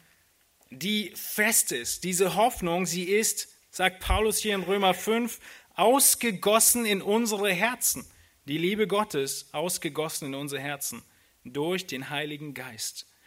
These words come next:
Ihr seht, wie zentral das Herz ist. Wir haben Psalm dreiundsiebzig gesehen, wie er dieses, äh, diese Seligpreisung mit, äh, beschreibt. Der wurde natürlich viel früher geschrieben.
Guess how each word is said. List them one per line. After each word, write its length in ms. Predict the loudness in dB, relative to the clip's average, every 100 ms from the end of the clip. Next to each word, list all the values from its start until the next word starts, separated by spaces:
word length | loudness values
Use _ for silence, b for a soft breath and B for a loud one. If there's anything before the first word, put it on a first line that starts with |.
| b b b -8
Ihr 140 | -4
seht, 360 | -4 -4 -4 -4
wie 140 | -4
zentral 840 | 0 0 0 -2 -6 -8 -6 -4
das 220 | -2 -2
Herz 320 | -4 -8 -8 -10
ist. 340 | -10 -12 -14 _ b b b b b b _ _ _ _ _ _ _ _ _ _ _ _ _ -20 -4
Wir 160 | 0
haben 180 | 0 0
Psalm 460 | 0 2 2 2 2
dreiundsiebzig 760 | 2 2 0 -2 -2 -2 -2
gesehen, 540 | -4 -4 -2 -2 -4 -10 _
wie 340 | -18 -8 -6 -2
er 400 | 0 2 2 0 _ _ _ _ -6
dieses, 760 | -2 0 2 2 2 -4 -12 _ _ _ _ _ -20 -20 -12
äh, 260 | -6 -6
diese 380 | -4 -6 -4 -2
Seligpreisung 1080 | 2 2 2 0 -2 -4 -2 -2 -4 -4 -6 -10 b b b b b -6
mit, 460 | 2 2 2 -2 -4 -20 _ -10
äh, 220 | -4 -2
beschreibt. 720 | -2 -2 -2 -2 -2 -2 -2
Der 120 | -4
wurde 240 | -2 -4 -4
natürlich 560 | -6 0 2 2 0
viel 280 | -4 -4 -4
früher 360 | -4 -2 0 0
geschrieben. 600 | 0 -4 -6 -8 -10